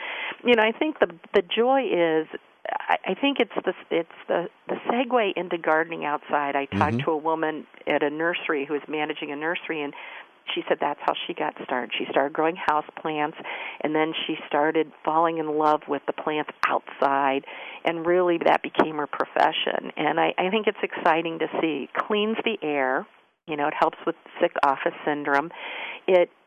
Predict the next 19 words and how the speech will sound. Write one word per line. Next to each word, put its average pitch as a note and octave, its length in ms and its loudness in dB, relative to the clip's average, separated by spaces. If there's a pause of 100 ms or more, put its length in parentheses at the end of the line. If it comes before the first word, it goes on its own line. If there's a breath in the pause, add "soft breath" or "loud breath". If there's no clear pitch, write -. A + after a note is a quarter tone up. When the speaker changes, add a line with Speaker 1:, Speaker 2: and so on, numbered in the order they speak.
(120)
Speaker 1:
reduces F3 680 0 (160)
stress. D3+ 440 2 (300)
Working G3 460 0
in F#3+ 120 -2
your F3 120 0
garden D#3 580 0 (440 loud breath)
is F#3 240 2
just A#3+ 200 2
a A3+ 60 -2
great F#3 420 0
way E3 280 0 (120)
to D3+ 140 -2 (120)
elevate D#3+ 480 2
your E3 120 -6
mood. C#3+ 580 0
And E3 380 0 (140)
there's G#3 160 2 (160)
so C4+ 100 6
many C4+ 320 0